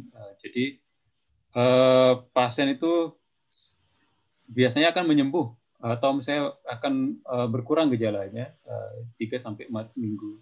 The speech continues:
Eh, seringnya sih lebih sering itu terjadi pada beberapa hari sampai satu minggu itu akan gejalanya akan membaik. <clears throat> Eh, pembedahan pada cer-, cervical disebutkan di sini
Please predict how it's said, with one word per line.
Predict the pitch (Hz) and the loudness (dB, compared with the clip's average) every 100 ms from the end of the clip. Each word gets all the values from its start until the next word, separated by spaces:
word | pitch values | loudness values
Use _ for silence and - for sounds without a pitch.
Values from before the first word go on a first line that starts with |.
| 254 | -20
Eh, | 110 101 | -18 -20
seringnya | - 107 113 127 | -10 -6 -6 -6
sih | 139 143 - _ _ _ _ _ - | -6 -8 -10 _ _ _ _ _ -8
lebih | 120 117 | -2 -2
sering | 117 135 131 | -2 0 0
itu | 127 147 | 0 -4
terjadi | - 120 117 117 127 | -6 -4 0 0 0
pada | 117 107 104 113 | -2 -2 0 -2
beberapa | 113 113 113 | -2 -4 -6
hari | 113 110 | -8 -10
sampai | - 113 - | -10 -16 -16
satu | 117 | -14
minggu | 110 107 107 107 | -12 -12 -12 -12
itu | 117 | -12
akan | 117 113 113 | -12 -12 -12
gejalanya | 101 107 107 113 | -12 -14 -16 -16
akan | - 110 | -14 -10
membaik. | 107 101 98 101 _ _ _ _ _ _ _ _ _ _ _ _ _ - | -8 -8 -10 -18 _ _ _ _ _ _ _ _ _ _ _ _ _ 6
<clears throat> | 214 135 - _ _ | 6 6 -4 _ _
Eh, | 131 131 135 135 135 135 135 135 131 123 _ _ _ - | 0 4 6 8 8 8 8 6 2 -10 _ _ _ -4
pembedahan | 147 143 135 131 135 139 165 | 2 4 6 4 4 2 0
pada | 127 120 120 120 120 120 120 | 0 2 4 4 6 6 4
cer-, | 120 123 - _ | 2 -6 -8 _
cervical | - 131 123 127 123 120 123 127 | -8 -6 -4 -2 0 0 0 -4
disebutkan | 117 127 131 147 | -6 -4 0 0
di | |
sini | 143 147 | 0 -2